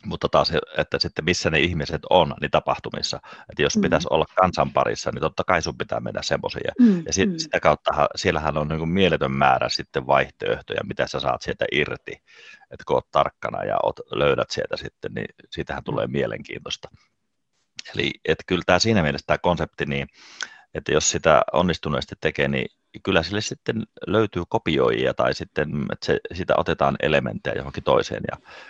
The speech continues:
Speaker 1: kyllä mä niinku itse kannatan, ö, tämmöistä niinku radio-, radion pitkänä ammattilaisena, että se suorien lähetyksen ja tapahtuman intensiteetti ja se, niin sitä pitäisi enemmänkin hyödyntää sitten,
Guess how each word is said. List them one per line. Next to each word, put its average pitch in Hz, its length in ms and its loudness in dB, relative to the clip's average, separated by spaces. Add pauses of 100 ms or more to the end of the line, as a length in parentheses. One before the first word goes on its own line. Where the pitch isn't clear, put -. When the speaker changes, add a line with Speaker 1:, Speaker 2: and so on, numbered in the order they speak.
Speaker 1:
kyllä 76 120 -8
mä 80 100 2
niinku 101 180 2
itse - 240 2
kannatan, 60 520 2 (400)
ö, - 40 -18 (300)
tämmöistä 69 240 -2 (100)
niinku 78 140 -4
radio-, 78 520 2
radion 80 360 2 (260)
pitkänä 71 360 2
ammattilaisena, 58 800 2
että - 140 -4
se - 140 -2 (560)
suorien 71 380 4
lähetyksen 71 480 -2
ja 67 80 -2
tapahtuman - 640 -2
intensiteetti - 680 -2
ja 50 100 -2
se, 60 180 -2
niin 62 140 -6
sitä - 220 -2
pitäisi 60 320 2
enemmänkin 60 440 -6
hyödyntää 58 520 0
sitten, - 420 -12